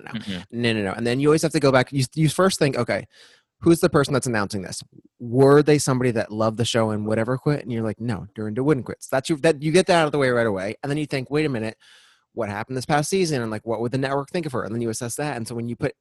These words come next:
Speaker 1: A, A plus B equals C, when you put it all together, you're like, "No, no, no, no, she was fired." And then, yeah, seeing the first part of the reunion, you're like, "Yo, she was fired."
Speaker 2: Yeah. It was,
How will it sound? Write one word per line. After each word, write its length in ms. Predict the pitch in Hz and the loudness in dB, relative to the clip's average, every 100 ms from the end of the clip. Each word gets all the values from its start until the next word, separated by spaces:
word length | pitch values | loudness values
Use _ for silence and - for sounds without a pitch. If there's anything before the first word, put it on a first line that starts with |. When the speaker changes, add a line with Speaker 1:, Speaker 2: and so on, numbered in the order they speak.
| - | -10
Speaker 1:
A, 160 | - 151 | -2 0
A 40 | |
plus 160 | - 151 | 2 0
B 140 | 151 | 0
equals 240 | 147 120 123 | -2 -2 -4
C, 140 | 175 151 | -4 -4
when 80 | |
you 60 | 123 | -4
put 160 | - 147 | -6 -2
it 60 | |
all 100 | 156 | -2
together, 300 | 143 127 135 | 0 0 2
you're 80 | 123 | 2
like, 120 | 107 120 | 0 0
"No, 200 | 139 156 | -2 -2
no, 120 | 143 | -2
no, 120 | 135 | -2
no, 200 | 151 127 | -2 -2
she 180 | 107 170 | -4 -6
was 140 | 143 | -4
fired." 340 | - 143 117 92 | -2 -2 -2 -4
And 160 | 113 | -6
then, 100 | 110 | -4
yeah, 200 | 123 151 | 0 -2
seeing 400 | 101 - 123 127 | -2 -6 -4 -4
the 60 | 117 | -4
first 220 | 120 117 | -4 -2
part 100 | 123 117 | -2 -4
of 40 | |
the 40 | 101 | -4
reunion, 320 | 123 143 117 | -4 -4 -4
you're 60 | 101 | -6
like, 120 | 104 | -4
"Yo, 260 | 113 143 104 | 0 2 0
she 260 | - 147 | -2 -4
was 200 | 143 107 - - | -4 -6 -10 -2
fired." 560 | 131 139 107 80 82 _ _ _ | 0 0 -4 -8 -14 _ _ _
Speaker 2:
Yeah. 240 | 117 95 87 110 _ _ _ - _ - | -8 -8 -8 -16 _ _ _ -20 _ -4
It 180 | 156 165 | -2 2
was, 340 | 160 139 | 2 0